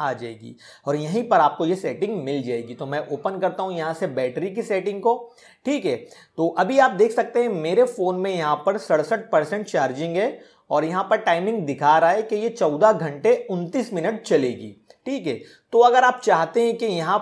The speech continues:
पर जो चौदह घंटे दिखा रहा है, तो ये और चार पाँच घंटे टाइमिंग बढ़ जाए, मेरी बैटरी और चार पाँच घंटे ज़्यादा चले,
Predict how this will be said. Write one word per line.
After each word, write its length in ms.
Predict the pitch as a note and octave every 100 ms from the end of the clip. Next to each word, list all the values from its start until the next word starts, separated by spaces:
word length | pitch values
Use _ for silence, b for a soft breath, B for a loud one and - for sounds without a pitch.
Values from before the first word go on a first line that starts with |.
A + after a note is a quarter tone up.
| A3+
पर 140 | G#3
जो 160 | F#3 A3
चौदह 380 | F#3 D3 F#3+
घंटे 320 | G3 F#3 F3+ G3
दिखा 380 | C3 B2 D#3
रहा 140 | E3 C#3
है, 220 | D3+ B3 b b b
तो 100 | A3+
ये 220 | A3+ C4 C4
और 360 | E3+ F#3+ B3 A#3+
चार 380 | A#3+ F#3 G3+ A#3
पाँच 140 | A3+
घंटे 360 | G3 F3+ E3+ A3+
टाइमिंग 540 | A3 E3+ F3 A3 F3
बढ़ 160 | D#3 E3+
जाए, 320 | C3 B2 A#2
मेरी 160 | C#3 F#3
बैटरी 380 | E3+ F3 E3+ G#3+
और 300 | - D#3+ F#3
चार 340 | - D3+ D3+ -
पाँच 180 | F3
घंटे 360 | E3 C#3 C3 F#3+
ज़्यादा 440 | B2 A#2+ B2 C3 F3+
चले, 420 | F3+ C3 A2